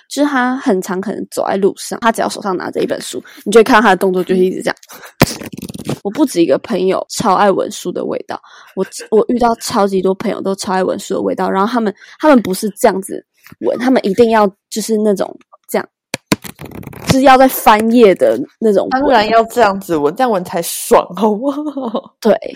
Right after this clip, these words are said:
Speaker 2: 你才能闻到每一页的味道。
Speaker 1: 然后，所以我就一直很不理解，我就想说，“哈，是有什么味道吗？”然后我自己就，我自己也开始，我闻不出来。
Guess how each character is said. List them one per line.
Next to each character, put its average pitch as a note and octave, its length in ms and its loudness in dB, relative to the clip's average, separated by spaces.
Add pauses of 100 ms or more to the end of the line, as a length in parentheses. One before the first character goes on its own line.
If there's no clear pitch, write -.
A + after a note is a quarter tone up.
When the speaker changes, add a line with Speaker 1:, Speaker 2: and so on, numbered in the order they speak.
(260)
Speaker 2:
你 A#3+ 100 -8
才 F#4+ 120 -2
能 A3+ 220 6
闻 A#3+ 100 6
到 C#4 120 4
每 G#3 260 -4
一 F#3 100 -6
页 A3 140 2
的 E3 120 -2
味 F3+ 200 -2
道。 - 180 -10
Speaker 1:
然 G3+ 80 -8
后， - 80 -14 (140)
所 - 160 2
以 A3+ 40 8
我 G3+ 140 6
就 G#3+ 100 4
一 G#3+ 60 6
直 F#3 80 -4
很 G#3 220 -8
不 F#3+ 160 -2
理 - 200 -8
解， - 140 -18 (260)
我 B3+ 80 -2
就 F4 80 2
想 E4 160 -2
说 E4 160 -2
，“哈， - 60 -12 (160)
是 - 160 -4
有 E4+ 60 2
什 - 120 -6
么 A3 100 -2
味 B3 160 0
道 B3 180 0
吗？” G3 260 -4
然 F#3+ 100 -6
后 A3 120 2
我 G3+ 100 0
自 - 120 -10
己 F#3 140 -4
就， G#3 160 0 (920)
我 A#3+ 80 0
自 - 80 -8
己 D#4 80 6
也 G3+ 100 8
开 - 180 6
始， - 240 0 (540)
我 G3 100 4
闻 G3 160 6
不 G#3 80 4
出 - 280 4
来。 G#3+ 100 6